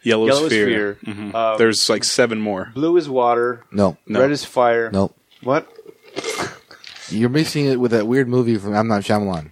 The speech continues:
Speaker 2: Oh. Hmm.
Speaker 3: And Captain Planet.
Speaker 2: Oh, that, uh, documentary, the, of the Avatar.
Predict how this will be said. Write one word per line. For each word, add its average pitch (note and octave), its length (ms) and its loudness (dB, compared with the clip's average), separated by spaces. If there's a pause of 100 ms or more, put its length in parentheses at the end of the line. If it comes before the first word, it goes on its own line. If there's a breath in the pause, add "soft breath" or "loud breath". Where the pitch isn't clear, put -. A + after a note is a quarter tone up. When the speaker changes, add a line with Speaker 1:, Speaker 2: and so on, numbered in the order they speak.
Speaker 2:
Oh. B2 320 -2 (240)
Hmm. A#2 240 -12 (720)
Speaker 3:
And G#2 320 0 (240)
Captain G2 300 -2
Planet. E2 340 0
Speaker 2:
Oh, D3+ 80 -2
that, C3+ 240 0
uh, C3 140 2
documentary, C3 600 -2
the, G2+ 140 0
of G2 380 -2
the G2 100 -2
Avatar. G2 380 -4